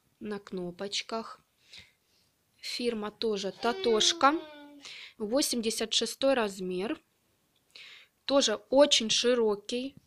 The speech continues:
То есть свободно спать в нем будет. И я пок-, покупаю Давиду вот такие вещи для сна. Человечки, ползунки высокие для сна, не для ходьбы. Потому что ходит дома он у меня в тапочках, а здесь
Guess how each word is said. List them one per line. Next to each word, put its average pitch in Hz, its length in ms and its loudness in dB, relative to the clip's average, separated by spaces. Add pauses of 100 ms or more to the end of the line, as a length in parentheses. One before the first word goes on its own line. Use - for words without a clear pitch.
(640)
То 240 80 0
есть - 240 -6
свободно 226 680 0
спать 254 460 -4
в 285 40 0
нем 285 240 0
будет. 277 340 -2 (420)
И 240 80 -2
я 262 180 4
пок-, 226 280 -10
покупаю 262 480 -4
Давиду 214 500 -6
вот 202 120 -10
такие 220 300 -8
вещи 247 260 -2
для 214 220 -4
сна. 175 320 -8
Человечки, 262 840 -2 (300)
ползунки 202 480 -4
высокие 262 480 -6
для 226 160 -4
сна, 208 260 -10
не 220 220 -8
для 226 180 -4
ходьбы. 190 460 -10 (300)
Потому 233 240 -6
что 233 180 -2
ходит 240 320 -2
дома 233 200 -4
он 233 80 -4
у - 20 -6
меня 247 180 -4
в 262 80 -10
тапочках, 330 640 -2 (440)
а 220 120 2
здесь 262 460 -4